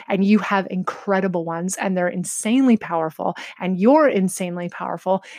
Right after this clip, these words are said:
and you're terrified of it. But let's get over that because we have some life-changing shit to do here.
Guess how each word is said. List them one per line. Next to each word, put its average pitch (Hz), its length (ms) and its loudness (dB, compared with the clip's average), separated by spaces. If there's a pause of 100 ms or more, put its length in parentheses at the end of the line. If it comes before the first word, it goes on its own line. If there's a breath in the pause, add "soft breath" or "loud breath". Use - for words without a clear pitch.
and 196 160 0
you're 185 200 2 (120)
terrified 294 720 4
of 175 160 -4
it. 208 140 2 (240 loud breath)
But 240 140 2
let's 285 220 2
get 320 140 4
over 294 280 6
that 185 280 2
because 240 320 2
we 240 140 0
have 240 180 0
some 233 220 -2
life-changing 240 680 0
shit - 380 0
to 202 80 -6
do 175 200 -2
here. 175 400 -4